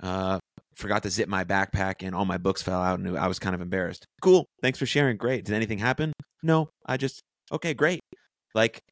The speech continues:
whatever the mistake is, or, like, you kn-, I don't know, like, you know, uh, but, like, being able to just express the fact that we are gonna make mistakes, we're gonna make 'em often, and, you know, what's the best one you made today?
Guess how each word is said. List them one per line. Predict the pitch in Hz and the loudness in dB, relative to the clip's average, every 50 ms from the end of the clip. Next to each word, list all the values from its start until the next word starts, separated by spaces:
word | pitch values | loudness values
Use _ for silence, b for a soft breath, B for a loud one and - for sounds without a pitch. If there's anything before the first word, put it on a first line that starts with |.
| _ _ - | _ _ -2
whatever | - 139 147 160 143 156 | -2 0 0 0 -2 -2
the | 131 135 | -4 -4
mistake | 131 127 117 - - 131 131 123 - | -6 -6 -6 -4 0 0 0 0 0
is, | 147 123 92 90 92 - - | -2 -2 -2 -2 -6 -6 -4
or, | - 104 101 | -2 -2 0
like, | 98 104 101 98 - - | 0 -2 -2 -4 -6 -8
you | 113 113 | -8 -10
kn-, | 98 - - - | -10 -8 -6 -2
I | 131 160 | 0 0
don't | 139 107 87 | 0 0 -4
know, | 76 60 - - 65 | -6 -8 -10 -10 -8
like, | 90 107 113 - - | -6 -6 -6 -8 -12
you | 101 87 110 | -16 -14 -14
know, | 139 - _ _ _ - | -14 -16 _ _ _ -12
uh, | - 127 127 120 120 | -10 -8 -8 -8 -6
but, | 113 - 147 135 - | 0 0 0 0 0
like, | 123 131 123 117 - - | -2 -4 -4 -4 -6 -4
being | 139 143 143 139 | -4 -4 -2 0
able | 135 139 135 131 131 | 0 2 2 2 0
to | - 127 | 0 -2
just | 110 123 123 - - | -2 -2 -4 -4 -4
express | 117 - - - - - - 135 127 131 - | -8 -8 -6 -8 -4 0 2 2 2 2 0
the | - 117 | -4 -10
fact | 104 - 107 101 101 98 - - - | -12 -10 -6 -4 -4 -4 -6 -4 -4
that | 101 95 95 - _ _ _ _ _ _ | -4 -4 -4 -6 _ _ _ _ _ _
we | - 107 107 | 0 2 2
are | 104 | 2
gonna | 92 123 127 120 | 2 0 0 0
make | 113 107 107 90 | 0 0 -2 -2
mistakes, | 90 101 92 - - 120 107 101 92 - | -4 -6 -6 -2 0 2 2 0 0 -4
we're | 98 95 | -6 -4
gonna | 92 98 98 | -2 -2 -2
make | 98 98 95 | -2 -2 -2
'em | - 92 - - | -4 -6 -4 0
often, | - 110 117 120 - - - 95 95 123 147 143 - B B B B _ _ - | 2 2 2 2 -2 -4 -4 -4 -2 -2 -4 -4 -6 B B B B _ _ -6
and, | - 110 107 110 110 110 117 113 104 - _ _ _ _ _ _ - | -2 0 2 2 2 2 0 -2 -4 -8 _ _ _ _ _ _ -12
you | - 104 107 | -6 -4 -2
know, | 104 101 113 120 | -2 -2 -2 -2
what's | - - 117 135 - | 0 0 0 0 0
the | - 131 | -4 -4
best | 107 131 127 127 - - | -2 -2 -2 -2 -4 -6
one | 135 131 | -6 -6
you | 131 131 | -4 -4
made | 135 139 151 143 | -2 -2 -2 -2
today? | - 110 87 73 73 | -2 -8 -8 -8 -12